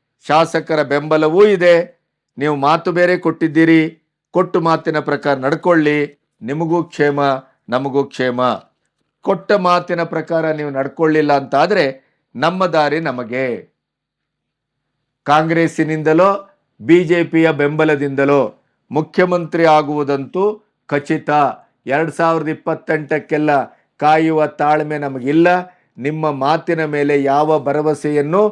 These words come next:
ಇನ್ನು ಮುಂದೆ ಇಡಲಿಕ್ಕೆ ಸಾಧ್ಯವೇ ಇಲ್ಲ ಅನ್ನುವಂಥ ಸಂದೇಶವನ್ನ ಡಿ ಕೆ ಶಿವಕುಮಾರ್ ಬಣ ಕೊಟ್ಟಿದೆ. ಮತ್ತೆ ಡಿ ಕೆ ಶಿವಕುಮಾರ್ ಬಣ ಇನ್ನಷ್ಟು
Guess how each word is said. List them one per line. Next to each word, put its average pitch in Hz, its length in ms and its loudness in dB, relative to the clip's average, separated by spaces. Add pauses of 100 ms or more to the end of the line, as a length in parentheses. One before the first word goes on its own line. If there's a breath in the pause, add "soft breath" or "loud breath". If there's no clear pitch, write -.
(360 soft breath)
ಇನ್ನು 196 400 2
ಮುಂದೆ 190 260 0 (100)
ಇಡಲಿಕ್ಕೆ 180 460 0
ಸಾಧ್ಯವೇ 170 720 0
ಇಲ್ಲ 165 280 4 (760)
ಅನ್ನುವಂಥ 165 500 -2 (180)
ಸಂದೇಶವನ್ನ 160 720 -2 (560 soft breath)
ಡಿ 143 220 0
ಕೆ 175 260 -2
ಶಿವಕುಮಾರ್ 160 640 0 (100)
ಬಣ 147 120 2 (720)
ಕೊಟ್ಟಿದೆ. 185 480 0 (440 soft breath)
ಮತ್ತೆ 160 320 -4
ಡಿ 139 220 -4
ಕೆ 190 200 -4
ಶಿವಕುಮಾರ್ 147 580 -4
ಬಣ 135 220 0 (600)
ಇನ್ನಷ್ಟು 214 580 0